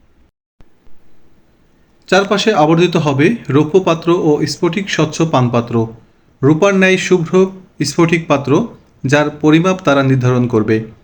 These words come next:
সেখানে তাদের পান করানো হবে পাত্র ভরা আদা মিশ্রিত সোরা। সেখানকার এক ঝর্ণা, যার নাম হবে সালসাবিল,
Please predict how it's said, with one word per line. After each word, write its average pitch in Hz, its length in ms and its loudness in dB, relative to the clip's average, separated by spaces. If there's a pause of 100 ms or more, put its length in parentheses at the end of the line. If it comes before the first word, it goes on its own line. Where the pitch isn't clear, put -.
(500)
সেখানে 208 340 0
তাদের 185 240 0
পান 160 260 0
করানো 165 280 2
হবে 156 320 0
পাত্র 143 360 -2
ভরা 127 400 0 (300)
আদা 143 220 0
মিশ্রিত 170 420 -2
সোরা। 110 540 0 (640)
সেখানকার 147 460 0
এক 131 200 0
ঝর্ণা, 127 520 0
যার 127 180 2
নাম 123 180 0
হবে 123 280 0
সালসাবিল, 113 640 0